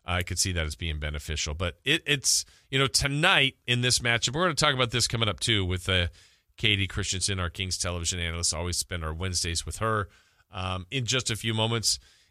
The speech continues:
And, you know, kinda get her perspective on what some of the keys are for tonight. Because do you let a guy like Jokic free and just kind of have his big number scoring-wise, but try to take off his passing lanes? And,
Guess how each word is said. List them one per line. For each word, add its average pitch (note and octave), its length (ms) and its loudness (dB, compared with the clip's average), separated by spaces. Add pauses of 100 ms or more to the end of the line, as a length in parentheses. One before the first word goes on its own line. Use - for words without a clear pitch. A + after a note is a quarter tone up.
(140)
And, C3+ 400 2 (160)
you D3+ 120 -2
know, D#3 120 0
kinda D#3 260 2
get D3 200 0
her D3+ 120 0
perspective A2+ 540 -2
on F#2+ 120 -4
what F#2+ 180 -4
some G2+ 200 0
of F#2 40 -4
the F2+ 80 -6
keys F#2+ 320 -2
are F2 200 2
for F2 280 -6
tonight. E2+ 400 -2
Because F#2+ 260 -6
do A#2+ 120 -2
you C3+ 140 -2
let C3+ 460 2
a C3 120 0
guy C3 240 4
like B2+ 240 4
Jokic A#2+ 640 2 (300)
free D3+ 560 0 (500)
and A#2 220 2
just A#2+ 340 0
kind C#3 260 2
of B2 60 2
have B2+ 220 4
his A#2 180 2
big B2+ 260 0
number A#2+ 300 2
scoring-wise, B2+ 800 2
but - 160 -10
try A#2 180 2
to A2+ 80 -2
take A2+ 240 0
off G#2+ 180 2
his F#2 160 -2
passing A#2+ 480 2
lanes? A2+ 380 0 (460)
And, G#2 540 0